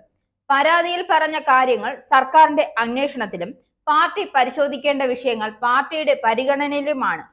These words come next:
വസ്തുതകൾ ഇതായിരിക്കെ ഗവൺമെന്റിനും പാർട്ടിക്കുമെതിരെ അദ്ദേഹം തുടർച്ചയായ ആരോപണങ്ങൾ മാധ്യമങ്ങൾ വഴി പ്രചരിപ്പിച്ചു വരികയാണ്.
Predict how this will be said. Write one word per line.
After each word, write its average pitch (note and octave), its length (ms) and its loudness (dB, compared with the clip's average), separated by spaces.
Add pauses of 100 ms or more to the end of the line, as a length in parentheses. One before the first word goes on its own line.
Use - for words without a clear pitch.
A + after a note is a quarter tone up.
(160)
വസ്തുതകൾ A#3+ 560 0 (240)
ഇതായിരിക്കെ B3 600 0 (440)
ഗവൺമെന്റിനും C4 600 -2 (200)
പാർട്ടിക്കുമെതിരെ C#4 800 2 (180)
അദ്ദേഹം A#3+ 400 0
തുടർച്ചയായ C4+ 680 -2 (280)
ആരോപണങ്ങൾ A#3+ 580 -2 (160)
മാധ്യമങ്ങൾ A#3+ 680 -2
വഴി F#3 160 -6 (140)
പ്രചരിപ്പിച്ചു A3 580 -4
വരികയാണ്. F#3 500 -4